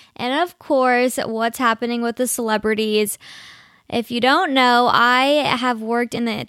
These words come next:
entertainment industry for quite a long time. When I was ten years old, I was on a Nickelodeon show called The Fresh Beat Band, which was so much fun. I was on the show for a year. All throughout my childhood, I was in commercials, and it really gave me the itch to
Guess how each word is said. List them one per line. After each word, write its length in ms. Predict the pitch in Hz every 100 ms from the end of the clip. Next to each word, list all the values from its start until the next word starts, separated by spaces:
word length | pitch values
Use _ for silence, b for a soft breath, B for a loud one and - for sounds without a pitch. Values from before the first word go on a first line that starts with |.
| - -
entertainment 560 | 240 240 240 233 233
industry 400 | 226 233 226 226
for 160 | 226 226
quite 400 | - - 240 254
a 40 |
long 300 | 262 240 226
time. 640 | 220 - 214 196 196 233 262
When 160 | 233
I 160 | 233 220
was 480 | 220 220 220 220 208
ten 280 | - 269 320
years 220 | 294 247
old, 220 | 220 220
I 140 | 220
was 120 | 220 220
on 120 | 214
a 80 | 208
Nickelodeon 800 | 214 - 220 233 311 320 320 311
show 320 | 320 294 285
called 240 | 262 233
The 100 | 226
Fresh 380 | - 208 208 -
Beat 260 | 233 233 233
Band, 420 | 233 226 233 233 B B B
which 180 | 226 240
was 180 | 233 226
so 220 | - 254
much 240 | 254 247 -
fun. 320 | 240 220 220
I 100 | 214
was 140 | 220
on 120 | 226
the 60 | 220
show 220 | - 220
for 220 | 214 220
a 40 | 220
year. 460 | 226 262 254 254 B B B B B
All 180 | 277 294
throughout 300 | 294 277 247
my 140 | 254
childhood, 680 | - 262 240 233 247 240 226
I 80 | 214
was 120 | 208
in 140 | 214
commercials, 880 | 214 233 240 240 - 240 240 233 226
and 140 | 226 208
it 80 |
really 300 | - 226 247
gave 260 | 240 240 254
me 140 | 262
the 200 | 240 -
itch 400 | 208 240 - - -
to 360 | 262 247 240